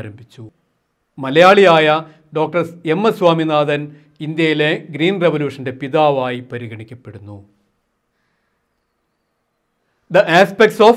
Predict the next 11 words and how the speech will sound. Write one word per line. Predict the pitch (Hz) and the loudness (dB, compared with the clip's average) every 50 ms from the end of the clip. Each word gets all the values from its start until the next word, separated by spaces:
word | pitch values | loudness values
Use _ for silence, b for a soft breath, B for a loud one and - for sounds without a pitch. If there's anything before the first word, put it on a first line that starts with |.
| 226 - - | 0 -4 -2
green | 196 202 214 208 | 0 0 2 4
revolution | 202 196 190 190 190 175 - 180 | 4 4 4 2 2 0 0 -2
in | 175 170 | -2 0
India | 165 160 165 160 160 165 165 - _ _ _ _ _ - 147 | 2 2 2 2 2 0 -4 -12 _ _ _ _ _ -4 -2
were | 147 143 139 151 196 233 - - - _ _ _ _ _ _ _ _ _ _ _ _ _ _ _ _ _ _ _ _ _ _ 170 190 | 0 0 0 0 -2 -4 -10 -18 -20 _ _ _ _ _ _ _ _ _ _ _ _ _ _ _ _ _ _ _ _ _ _ 2 4
use | 220 214 165 196 180 | 4 4 6 6 6
of | 185 240 254 - - - _ _ _ _ _ _ _ _ _ _ _ _ _ _ _ - 190 | 6 6 4 0 -6 -18 _ _ _ _ _ _ _ _ _ _ _ _ _ _ _ -4 -4
എച്ച് | 185 190 - 180 | -4 0 2 4
വൈ | 170 160 156 156 | 4 4 2 0
വി | 135 131 127 131 - | -4 -6 -8 -10 -10
seeds, | - 135 139 - - - | -8 -8 -8 -8 -8 -12